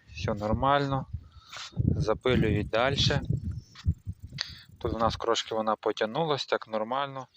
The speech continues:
Цій малині вже п'ять років.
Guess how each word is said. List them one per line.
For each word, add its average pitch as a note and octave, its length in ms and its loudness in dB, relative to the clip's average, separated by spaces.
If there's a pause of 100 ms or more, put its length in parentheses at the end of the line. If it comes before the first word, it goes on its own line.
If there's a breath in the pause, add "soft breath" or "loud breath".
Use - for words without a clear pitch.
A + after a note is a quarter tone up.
(420)
Цій - 340 -2
малині C3+ 680 0 (960)
вже B2 440 2 (320)
п'ять A#2+ 300 2
років. G2+ 460 0